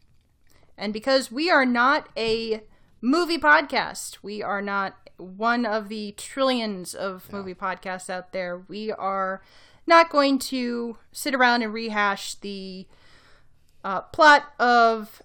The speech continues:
Speaker 1: a movie for you. We are going to focus on the medieval themes, the medieval characters, the medieval subject matter of a
Speaker 2: Right.
Speaker 1: movie. Um, we're gonna pick one this time, uh, another one next time. We're not gonna reveal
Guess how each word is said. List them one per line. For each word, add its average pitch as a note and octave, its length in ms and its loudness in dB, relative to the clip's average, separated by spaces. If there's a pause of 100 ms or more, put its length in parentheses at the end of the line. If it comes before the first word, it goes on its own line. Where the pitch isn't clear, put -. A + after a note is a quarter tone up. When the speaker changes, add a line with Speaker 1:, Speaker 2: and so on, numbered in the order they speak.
(100)
Speaker 1:
a A3 180 -6
movie A3 300 -6
for G#3+ 260 0
you. G#3 220 -4
We A3 240 -8
are G#3+ 160 0
going G#3 240 -6
to G3 100 -14
focus G#3 540 -4
on G3 320 -4
the G3 80 -8
medieval C#4 320 0
themes, G#3 580 -6
the G#3+ 100 -10
medieval G3 280 -10
characters, G3 1080 -4
the F3+ 300 -14
medieval G#3+ 340 -4
subject G#3+ 500 -2
matter E3+ 460 -6 (460)
of F#3 80 -6
a - 60 -8
Speaker 2:
Right. F#3+ 60 -8
Speaker 1:
movie. F3+ 440 -10 (460)
Um, F#3 520 -10 (160)
we're G3+ 100 -10
gonna G#3 140 -4
pick B3 320 -8 (200)
one B3+ 460 2 (280)
this D4 180 -4
time, C4+ 560 0 (400)
uh, G3+ 200 -6
another A3+ 220 -2
one A3 140 -2
next G#3+ 240 -4
time. G#3 260 -2
We're G#3 60 -4
not G#3 120 -2
gonna G#3 140 -6
reveal G#3 720 -2